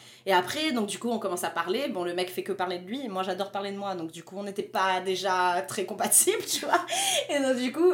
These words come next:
il commence à que parler de lui. Et après, il me dit, bon, bah, on prend un deuxième verre. Je dis, bon, bah, ok, why not et tout. Donc, je prends, on prend un deuxième verre,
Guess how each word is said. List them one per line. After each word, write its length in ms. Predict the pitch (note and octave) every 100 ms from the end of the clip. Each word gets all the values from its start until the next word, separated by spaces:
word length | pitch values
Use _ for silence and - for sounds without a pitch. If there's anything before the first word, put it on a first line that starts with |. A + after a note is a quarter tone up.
| -
il 180 | A3+ A3
commence 300 | A#3 G#3+ G#3+
à 80 |
que 280 | G3 - -
parler 260 | A#3+ A3+ A3
de 80 | G#3+
lui. 140 | F4+
Et 40 |
après, 220 | C4 A3+ C4
il 80 |
me 40 | B3
dit, 120 | G#3+
bon, 160 | A3 C#4
bah, 180 | E3+ D#3
on 80 |
prend 180 | - A3+
un 40 | G#3
deuxième 280 | G3+ F#3+
verre. 220 | F#3+ E4 C4+
Je 60 |
dis, 100 | E3
bon, 140 | D3+ C#3+
bah, 220 | B2 A#2+
ok, 180 | E4 C#4+ D4
why 140 | F3
not 120 | F3+ B3
et 60 | G#3+
tout. 180 | - G#4 - - - -
Donc, 100 | F#3+
je 120 | -
prends, 260 | C4 B3+ G#3+ E3
on 120 | G3
prend 200 | - A3+
un 60 |
deuxième 280 | G3+ F#3 E3
verre, 220 | E3+ D#4